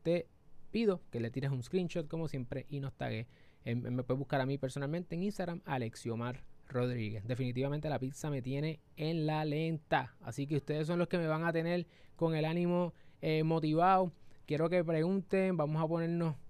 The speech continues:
vamos a ponernos, eh, con energía, porque si no, me duermo aquí con esa pizza, me hallo palta. Bueno, así que vamos a empezar, vamos a dar,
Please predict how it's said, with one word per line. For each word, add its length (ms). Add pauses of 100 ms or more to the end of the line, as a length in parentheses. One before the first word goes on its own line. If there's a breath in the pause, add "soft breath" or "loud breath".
vamos 260
a 60
ponernos, 500
eh, 60
con 240
energía, 480
porque 240
si 160
no, 260 (160)
me 200
duermo 400
aquí 200
con 200
esa 200
pizza, 300
me 140
hallo 340
palta. 340 (500 soft breath)
Bueno, 360 (640)
así 160
que 220
vamos 280
a 40
empezar, 360
vamos 280
a 60
dar, 220